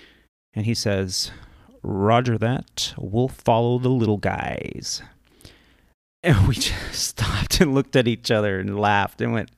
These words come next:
"Is this guy freaking serious? Are, are you shitting me right now? Is this guy, did he just call us the little guys?" We're freaking a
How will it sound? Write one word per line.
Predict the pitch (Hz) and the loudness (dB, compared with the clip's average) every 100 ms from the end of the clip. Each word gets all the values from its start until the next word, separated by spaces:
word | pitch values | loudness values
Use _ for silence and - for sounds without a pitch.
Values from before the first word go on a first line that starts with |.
| - | -4
"Is | 127 | -2
this | 143 277 | -2 -2
guy | 240 220 196 _ _ _ _ - | -2 -4 -6 _ _ _ _ -10
freaking | 185 165 139 | -2 0 0
serious? | - 135 139 151 190 - - | 0 2 4 4 0 -6 -6
Are, | 131 - | -6 -2
are | 131 - | -6 -4
you | 165 | -4
shitting | - - 135 151 | -2 -2 -2 0
me | 165 | 0
right | 185 185 | 0 0
now? | 180 202 | 0 0
Is | 139 | -2
this | 143 | -2
guy, | - 131 | -2 -2
did | 123 113 | -2 -4
he | 147 | -4
just | 170 208 - _ - | -2 -4 -6 _ -4
call | 139 139 | 0 0
us | 135 | 0
the | 110 | -2
little | 95 110 | 0 0
guys?" | 127 151 196 - - - - - - - - - | 2 0 0 -4 -14 -20 -20 -20 -20 -20 -20 -8
We're | 294 | -6
freaking | - - 190 151 | -2 -2 0 0
a | 123 | 0